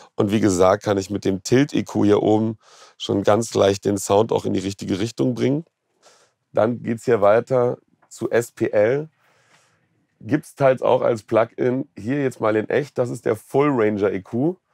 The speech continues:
Ein grafischer E Q, ähm,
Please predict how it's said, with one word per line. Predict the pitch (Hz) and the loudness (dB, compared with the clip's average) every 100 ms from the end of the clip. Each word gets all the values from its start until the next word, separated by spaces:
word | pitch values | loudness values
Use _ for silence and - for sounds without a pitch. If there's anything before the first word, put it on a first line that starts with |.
| _ _ _ _ _ _ | _ _ _ _ _ _
Ein | - 110 | -4 -4
grafischer | - 110 131 147 135 | 0 0 0 -4 -4
E | 127 | -4
Q, | 113 135 147 160 160 - | -4 -4 -4 -4 -10 -14
ähm, | - 107 110 107 107 110 107 | -4 0 0 -2 -4 -6 -10